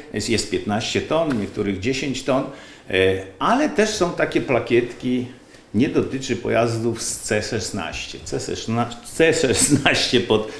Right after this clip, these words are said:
znakiem oznacza, że specjalne zezwolenie na przejazd drogami, ale C szesnaście wydaje miasto. Więc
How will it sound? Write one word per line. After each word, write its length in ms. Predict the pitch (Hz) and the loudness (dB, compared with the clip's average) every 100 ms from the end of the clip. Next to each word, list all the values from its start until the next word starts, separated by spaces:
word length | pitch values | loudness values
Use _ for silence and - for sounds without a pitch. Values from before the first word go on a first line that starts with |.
| - | -6
znakiem 480 | 104 123 131 131 104 | 2 2 4 2 2
oznacza, 440 | 92 107 107 110 | 2 0 0 0
że 260 | 95 107 - | 0 -2 -4
specjalne 560 | - 113 123 123 120 | -4 0 4 4 2
zezwolenie 600 | 98 92 95 92 117 107 | 0 -2 -2 -2 0 0
na 100 | 98 | -2
przejazd 480 | 92 - 101 101 95 | -2 0 2 0 0
drogami, 400 | 101 92 76 85 - | -2 -2 -4 -2 4
ale 280 | 120 139 | 6 6
C 180 | - 147 | 6 4
szesnaście 600 | 135 120 120 87 - 170 | 4 2 2 0 0 0
wydaje 380 | 147 98 87 113 | 2 2 4 6
miasto. 520 | 131 196 - 98 - - - - - - - - - - - - - - - - | 6 6 2 0 -2 -10 -20 -20 -20 -20 -20 -20 -20 -20 -20 -20 -20 -20 -20 0
Więc 460 | 101 143 139 - | 4 4 2 -4